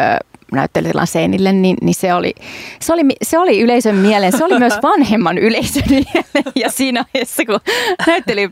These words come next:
Speaker 1: päättyi, niin se oli kyllä aivan silleen niin kuin lattiasta kattoon täynnä,
Speaker 2: Wow.
Speaker 1: täynnä tuotoksia, että, että
Speaker 2: Kai
Speaker 1: se oli
Speaker 2: se on
Speaker 1: nautiskelua
Speaker 2: dokumentoitu joten-,
Speaker 1: muutkin.
Speaker 2: jotenkin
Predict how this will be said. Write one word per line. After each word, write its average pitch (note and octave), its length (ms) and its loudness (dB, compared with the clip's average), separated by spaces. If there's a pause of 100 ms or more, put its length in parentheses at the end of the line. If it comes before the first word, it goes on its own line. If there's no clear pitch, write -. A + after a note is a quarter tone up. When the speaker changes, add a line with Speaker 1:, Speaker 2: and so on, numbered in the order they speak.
Speaker 1:
päättyi, A#3+ 540 -2
niin B3+ 100 2
se - 160 -2
oli G3+ 120 0
kyllä G3 160 2
aivan G3 260 0
silleen D#3 380 0
niin E3 140 0
kuin D#3+ 80 -2
lattiasta F#3 400 -2
kattoon G#3 460 -2
täynnä, A#3 360 0 (180)
Speaker 2:
Wow. E3+ 320 0 (460)
Speaker 1:
täynnä E3+ 280 0
tuotoksia, - 760 -2
että, - 280 -4 (240)
että - 160 -8
Speaker 2:
Kai A3+ 120 0
Speaker 1:
se G#3+ 40 2
oli G#3 100 2
Speaker 2:
se G#3 60 2
on G#3 60 2
Speaker 1:
nautiskelua G#3 360 0
Speaker 2:
dokumentoitu F#3+ 380 0
joten-, F#3 120 2
Speaker 1:
muutkin. C4 240 0
Speaker 2:
jotenkin F3+ 540 -6